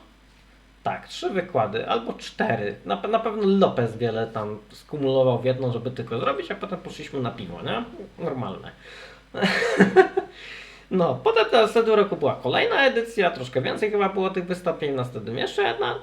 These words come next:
No i generalnie doszliśmy do poziomu, że w tym roku na Schopenhaueraliach, e, nie było jednego dnia, tylko mieliśmy dwa dni i sobie je posegregowaliśmy tematycznie.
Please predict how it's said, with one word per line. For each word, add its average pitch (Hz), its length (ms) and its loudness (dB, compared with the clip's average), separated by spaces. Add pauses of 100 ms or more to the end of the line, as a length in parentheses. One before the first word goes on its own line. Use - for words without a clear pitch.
(160)
No - 80 0
i - 20 6 (140)
generalnie 269 420 4
doszliśmy 220 420 -4
do 175 120 -6
poziomu, 190 400 0
że 160 80 0
w - 60 -12
tym 185 160 0
roku 175 260 0
na 143 180 -4
Schopenhaueraliach, 135 1000 2 (760)
e, 151 220 0
nie - 220 0
było 208 280 6
jednego 127 560 2
dnia, 120 340 0
tylko - 220 -6
mieliśmy 214 420 -2
dwa 131 340 0
dni 226 340 -2
i 247 60 -4
sobie 208 260 0
je 196 80 4
posegregowaliśmy 165 960 -2
tematycznie. 127 800 -2